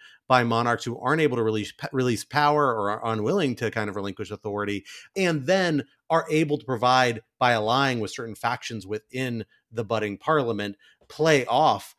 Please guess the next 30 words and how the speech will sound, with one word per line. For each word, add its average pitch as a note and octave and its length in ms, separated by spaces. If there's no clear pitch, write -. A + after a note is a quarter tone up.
and, B2+ 160
and B2 200
kind B2 140
of A2+ 100
undermine C#3 340
democratic A2+ 380
institutions A2+ 440
in A#2 120
favor C3 340
of A2 100
certain G#2 440
cliques - 480
within G2+ 560
political D#3 240
association. - 360
I'm A2+ 100
thinking G#2+ 180
of G2+ 160
multiple D#3 320
Middle B2 180
Eastern G2+ 240
countries G2 300
that - 120
basically A#2+ 380
fit - 260
this, A2+ 260
uh, A#2+ 160
this, A2+ 460
this G#2+ 200
model. G#2 420